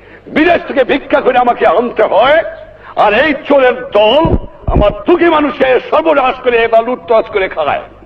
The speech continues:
আমি শুধু ইমার্জেন্সি দেই নাই, এবার আমি প্রতিজ্ঞা করেছি, যদি প্রতি বছর এই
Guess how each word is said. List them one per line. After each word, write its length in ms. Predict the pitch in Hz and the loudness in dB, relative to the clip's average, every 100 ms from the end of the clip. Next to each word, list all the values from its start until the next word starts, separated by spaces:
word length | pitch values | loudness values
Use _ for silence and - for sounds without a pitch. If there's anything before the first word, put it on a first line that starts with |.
| - - - _ - - - - | -20 -20 -20 _ -20 -20 -20 -4
আমি 180 | 113 151 | -2 0
শুধু 180 | 240 247 | 0 2
ইমার্জেন্সি 800 | 247 277 269 302 370 359 - 339 | 2 2 0 0 0 0 -2 0
দেই 200 | 311 320 | 0 0
নাই, 220 | 294 - - - - - - _ _ _ _ - - - - | 0 -2 -6 -20 -20 -20 -20 _ _ _ _ -20 -20 -16 -2
এবার 180 | 208 233 | 2 2
আমি 140 | 269 | 0
প্রতিজ্ঞা 540 | 330 320 330 240 359 | -2 0 -2 0 0
করেছি, 400 | 330 339 330 302 269 - - - _ _ _ _ _ _ | 2 0 0 -2 -6 -8 -20 -20 _ _ _ _ _ _
যদি 140 | 104 120 | -6 -2
প্রতি 440 | 302 370 381 359 | 0 2 2 2
বছর 560 | 339 339 - - 285 190 - - - - - _ - 294 | 2 -2 -2 0 0 0 -4 -16 -20 -20 -20 _ -2 0
এই 140 | 349 | 0